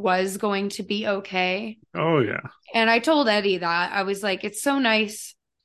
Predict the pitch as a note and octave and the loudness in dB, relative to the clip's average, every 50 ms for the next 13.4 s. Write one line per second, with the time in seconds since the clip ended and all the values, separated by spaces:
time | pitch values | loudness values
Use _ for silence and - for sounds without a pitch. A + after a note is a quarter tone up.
0 | _ _ _ _ _ _ _ _ _ G#3+ A3+ A3+ A3 A3 A#3+ G#3+ A3+ A3+ A3 G#3 | _ _ _ _ _ _ _ _ _ 0 0 2 2 2 2 4 4 4 4 2
1 | G#3+ - G3 G3+ B3+ D4 C4+ - - - - - C#4 D4 D4 _ _ _ _ _ | 0 -2 -2 0 0 0 -2 -2 -4 -8 -12 -14 -14 -14 -18 _ _ _ _ _
2 | _ _ - A2 - G3+ G3 A3 G#3 G3 G3+ F#3+ F3+ F3 - G3+ G#3 G#3+ - - | _ _ -6 -6 -4 -4 -2 -2 -2 0 2 2 2 0 -2 -6 -8 -10 -12 -20
3 | - - _ B3+ A#3+ C#4 C#4 A3+ C#4 C4+ C4 B3+ B3+ B3+ B3+ B3+ A#3+ A#3 A3+ G#3+ | -20 -12 _ 0 2 2 2 4 4 4 4 4 2 2 0 0 2 2 0 0
4 | G#3 G#3+ G3+ G3 F#3+ F#3+ G3 F#3+ F#3 F3+ F#3 F#3+ G#3 G#3 - _ _ _ _ _ | 0 -2 -4 -2 -2 -2 -2 -2 -2 -2 -4 -6 -8 -10 -12 _ _ _ _ _
5 | _ _ _ _ - G3 G3+ G3 - - G3 F#3+ F#3 F3+ F3+ F3+ F3+ F#3 F3+ - | _ _ _ _ 0 0 0 0 0 0 2 4 4 4 4 2 0 -4 -6 -10
6 | - - - _ _ _ _ _ _ _ A3 G3+ F#3+ G3+ G3+ G3+ G3 G3+ G3+ G3+ | -16 -18 -20 _ _ _ _ _ _ _ -2 -2 2 2 4 4 4 4 4 2
7 | G3 F#3+ F#3 F3+ E3+ F#3+ F#3+ F#3 F3 E3+ E3+ F3+ F#3+ G3 _ _ _ _ - G3+ | 2 0 0 -2 -2 -2 -2 -2 -2 -2 -4 -6 -8 -10 _ _ _ _ -2 0
8 | F#3+ F#3 F3+ F3+ F3+ F#3+ F#3+ F3 F#3 F#3 F3+ F3+ F3+ F3+ F3+ F3 F3+ - - _ | 0 0 0 0 -2 -2 -2 0 0 2 2 4 2 2 0 -2 -4 -8 -18 _
9 | _ _ _ _ _ _ _ _ _ _ _ _ _ _ _ - G3 G3 - G#3+ | _ _ _ _ _ _ _ _ _ _ _ _ _ _ _ -8 -6 -4 0 2
10 | G#3 F#3 F#3+ F#3 F3+ F3 F3 - A3+ G#3+ A3+ - - G3 F#3 F#3 G3 F#3 F#3 G3 | 4 4 4 4 2 0 -2 -6 -8 -12 -14 -10 -8 -6 -4 -4 -4 -6 -4 -4
11 | F#3+ F#3+ F#3 F#3+ F#3+ F#3 F3+ G3+ F#3+ F#3 F3+ F#3 F3+ F3+ - - - G3 F#3 - | -2 -2 -2 -2 -2 -2 -2 -2 -2 -2 -2 -2 -4 -6 -8 -6 -4 -4 -4 0
12 | - C#3 C3 C#3 C3+ G2+ G2+ G2+ - - - - G#2 G2+ G2 F#2+ - G2 - _ | -2 0 2 4 4 2 2 0 -4 -6 -2 0 0 0 0 -2 -4 -8 -10 _
13 | - G3+ G3+ G3 G3 G3+ G#3 | 0 2 2 4 4 4 4